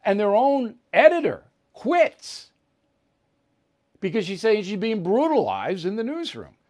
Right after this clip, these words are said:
because she's not far left enough. It's not like she's conservative. She's not. So we're gonna do this tomorrow and spell it out for you.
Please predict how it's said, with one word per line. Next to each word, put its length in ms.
because 140
she's 180
not 180
far 420
left 300
enough. 440
It's 120
not 120
like 160
she's 160
conservative. 640
She's 160
not. 240
So 120
we're 40
gonna 140
do 160
this 200
tomorrow 560
and 100
spell 340
it 80
out 320
for 80
you. 340